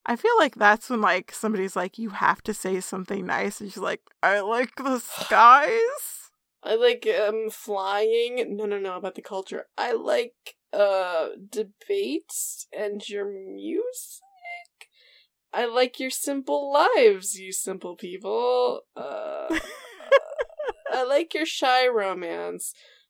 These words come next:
Speaker 2: I should have fucked more avian girls."
Speaker 1: This is also literally the nicest thing that anybody has said about the avians this entire series.
Speaker 2: As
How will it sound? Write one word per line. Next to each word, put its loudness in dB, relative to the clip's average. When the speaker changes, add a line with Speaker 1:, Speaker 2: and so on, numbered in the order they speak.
Speaker 2:
I -2
should -2
have -4
fucked -2
more -2
avian -4
girls." -6
Speaker 1:
This -4
is -6
also 8
literally 0
the -6
nicest -2
thing 2
that 0
anybody 2
has 0
said 0
about 2
the -2
avians 2
this -6
entire 4
series. -4
Speaker 2:
As 10